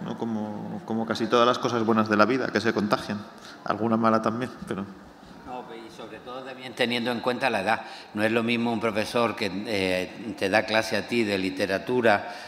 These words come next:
Speaker 2: con trece, catorce, quince años, que después el estudiante que está siendo, eh, que está estudiando en la universidad para ser profesor de literatura.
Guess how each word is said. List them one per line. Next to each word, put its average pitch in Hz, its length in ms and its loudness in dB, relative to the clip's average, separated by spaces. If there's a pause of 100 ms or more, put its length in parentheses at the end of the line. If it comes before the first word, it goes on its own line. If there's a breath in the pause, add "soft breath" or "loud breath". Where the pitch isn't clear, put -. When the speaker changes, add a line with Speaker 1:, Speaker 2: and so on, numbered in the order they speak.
(220 loud breath)
Speaker 2:
con 92 480 0
trece, 113 400 0
catorce, 107 560 0
quince 110 380 0
años, 113 340 2 (340 loud breath)
que 104 80 -2
después 95 380 -2
el 104 100 0
estudiante 104 540 -4
que 110 60 -6
está 104 260 -2
siendo, 101 520 -2 (360 loud breath)
eh, 98 720 0
que 101 80 -2
está 95 160 -2
estudiando 110 400 0
en 107 80 2
la 107 60 2
universidad 107 600 0
para 92 220 0
ser 104 240 0
profesor 104 640 0
de 107 260 0
literatura. 107 760 0